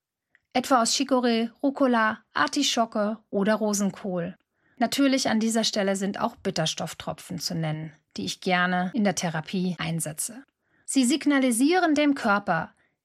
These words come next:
Galle anwerfen und die Fettverdauung läuft besser. Bei den Fetten gilt Qualität vor Quantität. Also frisches Olivenöl, frisches Leinöl, möglichst schonend kochen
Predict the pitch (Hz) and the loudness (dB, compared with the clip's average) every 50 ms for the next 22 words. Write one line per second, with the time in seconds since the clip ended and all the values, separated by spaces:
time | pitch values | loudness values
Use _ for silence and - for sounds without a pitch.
0 | _ _ _ - 202 202 220 233 247 - 240 254 247 226 233 233 233 233 - - | _ _ _ 2 4 4 4 4 2 2 2 2 2 2 2 2 2 0 0 -2
1 | 233 214 220 226 233 - _ _ - 320 349 - - 220 196 - - 208 196 - | -4 -2 -2 -4 -6 -10 _ _ 0 0 0 2 0 -2 -2 -4 -6 -6 -6 -6
2 | - - 202 190 196 180 175 180 190 214 233 214 170 151 170 - - - _ - | -6 -6 -2 0 2 2 2 2 2 2 2 2 2 0 -2 -4 -8 -10 _ -8
3 | 160 - - 170 165 160 - _ _ _ _ _ _ _ _ _ 269 262 269 277 | -6 -6 -6 -8 -10 -12 -14 _ _ _ _ _ _ _ _ _ 0 2 4 2
4 | 269 - - 277 277 285 302 277 214 208 196 175 165 160 - - - _ _ _ | 2 2 0 -4 0 2 2 4 4 2 0 0 -2 -4 -8 -14 -20 _ _ _
5 | _ _ _ _ _ _ - - 233 233 233 240 240 233 240 - - 233 214 208 | _ _ _ _ _ _ -10 0 2 2 4 4 2 0 0 -2 -2 -2 -2 -2
6 | 208 - _ _ _ _ - - - 254 277 277 - - - 196 185 175 165 160 | -6 -10 _ _ _ _ -12 -4 -2 -2 -2 -2 -4 -8 -4 -2 -2 0 0 -4
7 | - 165 156 - - - 202 196 - - - - _ _ _ _ _ _ _ - | -6 -8 -8 -8 -10 -10 -10 -12 -14 -16 -20 -20 _ _ _ _ _ _ _ 0
8 | - 233 233 214 202 196 - - - 285 294 - 302 277 277 - 262 240 247 247 | 0 2 2 2 0 -2 -2 0 0 2 2 4 2 0 0 0 2 2 2 4
9 | 247 240 247 233 - 220 220 226 220 214 214 - - _ _ _ _ - - 247 | 4 2 2 0 0 -2 -2 -2 -2 -2 -4 -6 -10 _ _ _ _ -10 -4 0
10 | 269 302 302 311 302 285 - 233 226 214 214 220 220 226 - - 220 220 220 214 | 0 2 2 2 0 0 0 0 2 2 2 2 0 -2 -2 -2 -4 -2 -2 -2
11 | 220 220 - _ _ _ _ _ _ _ - 262 302 339 330 - 302 302 285 - | -4 -4 -6 _ _ _ _ _ _ _ 2 2 2 2 2 2 0 0 0 0
12 | - - - - 233 214 226 226 226 226 233 - - - 190 - - 220 208 196 | 0 -2 0 2 2 2 4 4 2 2 0 -2 -2 -2 -2 -2 -2 -2 -2 -2
13 | 196 190 - | -2 -4 -6